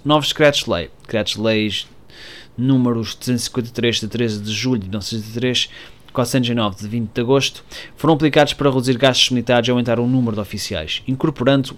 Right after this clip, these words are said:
milícias regulares como se fossem oficiais regulares de academias militares. Mas, eventualmente, alguém teria que, pronto, houve uma espécie de roubar. Do início de mil novecentos e setenta e quatro,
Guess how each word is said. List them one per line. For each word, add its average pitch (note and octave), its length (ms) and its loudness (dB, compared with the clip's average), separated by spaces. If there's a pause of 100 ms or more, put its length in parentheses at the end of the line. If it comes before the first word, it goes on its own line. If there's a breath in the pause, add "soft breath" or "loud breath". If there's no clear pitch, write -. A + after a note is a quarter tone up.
milícias C#3+ 680 2
regulares A2 480 -2
como B2+ 180 -2
se - 80 -10
fossem B2+ 240 -2
oficiais A#2 480 0
regulares G#2+ 380 -2
de - 420 -14
academias B2 300 0
militares. F#2+ 520 -6 (760 loud breath)
Mas, D#3+ 560 2
eventualmente, C#3 800 0 (720)
alguém C3 420 2
teria C3+ 480 2 (240)
que, C#3 480 -2
pronto, - 400 -8 (260)
houve A3 220 6
uma G3+ 140 6
espécie - 280 -2
de - 80 0
roubar. A2 520 0 (840 loud breath)
Do C#3+ 80 2
início E3 240 6
de E3 60 2
mil D#3+ 80 4
novecentos D3 180 -2
e D3 40 -6
setenta D3+ 120 0
e C#3+ 40 0
quatro, D3+ 300 2